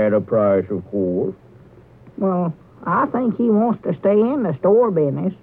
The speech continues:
Speaker 2: if he can.
Speaker 1: Uh, stay? <laughs> The only way Lum can stay in the grocery business, Abner, for the next ten years is to be transferred to the commissary department at Alcatraz.
Speaker 2: Whereabouts?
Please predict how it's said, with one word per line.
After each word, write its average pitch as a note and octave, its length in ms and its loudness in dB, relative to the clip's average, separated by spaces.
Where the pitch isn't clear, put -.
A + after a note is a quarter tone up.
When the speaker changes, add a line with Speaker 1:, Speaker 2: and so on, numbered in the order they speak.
Speaker 2:
if D#3+ 140 -2
he D#3+ 140 -4
can. F3 520 -4
Speaker 1:
Uh, D#3+ 180 2
stay? F3 360 4
<laughs> - 500 0
The F#3+ 180 6
only G#3 480 4
way G3 300 6
Lum F#3 380 2
can D3+ 200 -4
stay F#3+ 180 2
in E3 100 0
the D#3 60 -2
grocery D3+ 380 -2
business, B2+ 340 0
Abner, B2+ 360 2
for D3+ 120 -2
the C3 100 0
next C#3+ 300 -2
ten B2+ 280 0
years G#2 420 0
is C3 200 2
to C3 100 -2
be B2+ 180 -2
transferred B2+ 720 0
to B2 80 2
the A#2 140 -2
commissary B2 580 0
department B2 520 0
at D3 80 0
Alcatraz. G#2+ 920 0
Speaker 2:
Whereabouts? A#3 640 -4